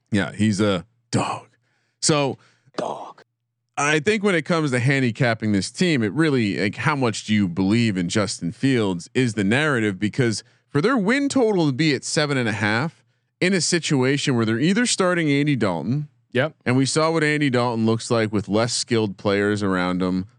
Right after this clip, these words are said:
Speaker 1: last year in Dallas, maybe a better offensive line. I don't know. It's questionable.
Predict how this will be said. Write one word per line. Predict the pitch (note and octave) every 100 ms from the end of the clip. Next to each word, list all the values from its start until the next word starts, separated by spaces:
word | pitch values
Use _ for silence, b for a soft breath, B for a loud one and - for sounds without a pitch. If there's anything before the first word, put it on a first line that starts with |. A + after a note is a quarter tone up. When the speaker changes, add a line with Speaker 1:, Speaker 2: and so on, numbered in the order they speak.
| _
Speaker 1:
last | G2 F#2 F#2 -
year | G2+ F#2+
in | F#2+
Dallas, | E2+ C2 E2 A#2+ - -
maybe | - A2+ G#2+
a | G2
better | G2+ F2+ F2
offensive | D#2+ F2 D#2+ D#2
line. | C#2 C#2
I | D2
don't | C#2
know. | G1+
It's | -
questionable. | - A2+ F2+ - D#2 C#2+ E2